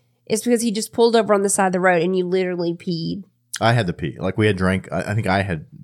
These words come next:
Speaker 2: drank my rum punch and, like, your rum punch and,
Speaker 1: Mm-hmm.
Speaker 2: and maybe half of Daphne's rum punch, like, right before we got in the car. And so, like, you know, that's, it was a good,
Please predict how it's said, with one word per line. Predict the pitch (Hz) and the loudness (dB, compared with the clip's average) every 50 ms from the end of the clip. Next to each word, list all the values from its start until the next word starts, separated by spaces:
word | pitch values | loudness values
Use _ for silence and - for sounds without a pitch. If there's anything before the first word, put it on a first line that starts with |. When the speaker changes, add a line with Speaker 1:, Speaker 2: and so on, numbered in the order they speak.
| - - _ | -20 -20 _
Speaker 2:
drank | - 87 82 - 69 | -4 -2 -2 0 0
my | 82 87 | -2 0
rum | 90 87 87 85 82 | 0 0 0 -2 -2
punch | - - 87 80 80 - | -2 -2 -2 -2 -2 -4
and, | - 78 | -4 -4
like, | 76 76 - | -4 -4 -4
your | - 85 85 | -4 -4 -2
rum | 80 82 78 78 80 | -2 -2 -2 -4 -4
punch | - 82 78 78 76 - | -4 -4 -2 -2 -2 -2
and, | 82 78 78 | -2 -2 -2
Speaker 1:
Mm-hmm. | 78 - | -2 -2
Speaker 2:
and | 85 85 | -2 0
maybe | 87 85 85 82 82 | 0 0 0 -2 -2
half | 85 85 82 - | -2 -4 -4 -6
of | - 76 | -6 -6
Daphne's | 78 78 80 - - 80 76 73 - - - - - | -4 -4 -4 -4 -6 -8 -8 -8 -10 -16 -20 -14 -8
rum | - 80 80 78 | -6 -4 -4 -4
punch, | - - 80 78 - - - - _ - - - | -4 -6 -6 -6 -8 -10 -16 -20 _ -20 -16 -12
like, | - 78 76 - _ - | -10 -10 -10 -10 _ -8
right | - 85 87 - | -6 -6 -6 -6
before | 80 - - 80 | -6 -6 -6 -6
we | 76 76 | -6 -6
got | 71 71 64 | -6 -8 -10
in | - | -10
the | 73 73 | -12 -12
car. | - - 78 80 90 107 - - _ _ _ _ _ _ _ _ _ - | -8 -6 -4 -4 -4 -6 -8 -14 _ _ _ _ _ _ _ _ _ -6
And | 101 98 | -6 -4
so, | - - 98 90 | -2 0 0 0
like, | 82 82 78 78 78 - _ _ - _ _ _ - _ _ - | 0 -2 -4 -6 -6 -10 _ _ -20 _ _ _ -20 _ _ -4
you | 104 95 | -2 -2
know, | 82 | 0
that's, | 156 120 107 - - | -2 -2 -6 -8 -12
it | - - 104 | -8 -6 -6
was | 95 87 | -4 -4
a | 85 | -2
good, | 87 98 85 | -2 -2 -2